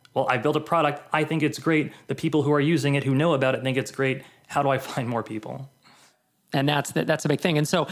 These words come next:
Speaker 2: what did you learn? So you, you launched on Product Hunt in May, right? So between January and May, you're, you're doing cold outreach. You have this product. No one's paying for it. So you're at zero revenue. Again, you had the agency. You still had payouts coming from that sale to keep you guys afloat. So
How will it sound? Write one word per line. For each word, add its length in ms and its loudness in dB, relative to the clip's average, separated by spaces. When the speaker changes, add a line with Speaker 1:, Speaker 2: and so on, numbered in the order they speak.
Speaker 2:
what 220 0
did 160 -2
you 60 2
learn? 360 2
So 360 2
you, 320 2
you 160 4
launched 200 2
on 80 0
Product 300 -2
Hunt 220 0
in 160 -2
May, 200 -2
right? 220 0
So 100 -2
between 280 0
January 560 2
and 180 -4
May, 240 2
you're, 260 -2
you're 180 -4
doing 220 2
cold 300 0
outreach. 580 -2
You 100 2
have 120 2
this 120 -2
product. 400 0
No 140 2
one's 180 2
paying 240 -6
for 200 -4
it. 80 -4
So 100 -2
you're 100 0
at 60 -4
zero 260 2
revenue. 420 0
Again, 420 0
you 80 0
had 140 0
the 160 -4
agency. 480 0
You 80 0
still 260 -2
had 260 -2
payouts 360 -2
coming 260 -4
from 140 -6
that 160 -4
sale 540 0
to 80 -14
keep 200 -2
you 80 0
guys 220 0
afloat. 500 0
So 240 2